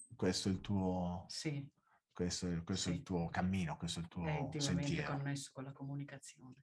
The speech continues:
Speaker 1: Mm, mm, mm.
Speaker 2: E quindi
Speaker 1: Quindi
Speaker 2: con l'insegnamento.
Speaker 1: Giustamente,
Speaker 2: Mhm.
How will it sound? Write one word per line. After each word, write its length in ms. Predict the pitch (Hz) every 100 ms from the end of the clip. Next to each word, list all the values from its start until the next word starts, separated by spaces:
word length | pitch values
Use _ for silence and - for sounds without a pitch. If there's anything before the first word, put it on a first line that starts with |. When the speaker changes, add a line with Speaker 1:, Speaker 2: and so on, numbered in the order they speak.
| - 92
Speaker 1:
Mm, 60 |
mm, 60 | 82 - - 82
mm. 420 | 73 - 73 69 - _ - - - -
Speaker 2:
E 40 |
quindi 20 |
Speaker 1:
Quindi 300 | - 135 113
Speaker 2:
con 140 | - 139
l'insegnamento. 760 | 139 - - - 143 120 117 - - 107 101 - _ _ 95
Speaker 1:
Giustamente, 680 | 95 - - 82 - -
Speaker 2:
Mhm. 40 | -